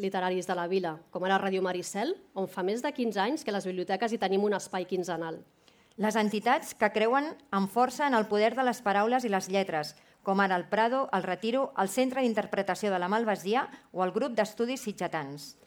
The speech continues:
Speaker 1: Els quioscos, que han assumit amb esforç i ganes la funció de vendre llibres a Sitges, a part de la premsa i del material de papereria.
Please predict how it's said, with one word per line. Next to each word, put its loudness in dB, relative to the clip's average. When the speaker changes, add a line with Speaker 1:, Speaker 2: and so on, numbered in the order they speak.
Speaker 1:
Els -2
quioscos, 0
que -2
han 4
assumit 2
amb 2
esforç -2
i 0
ganes 2
la 2
funció -2
de 2
vendre 2
llibres 2
a 0
Sitges, -4
a -8
part -2
de 2
la 2
premsa -2
i -6
del -2
material -2
de 2
papereria. -2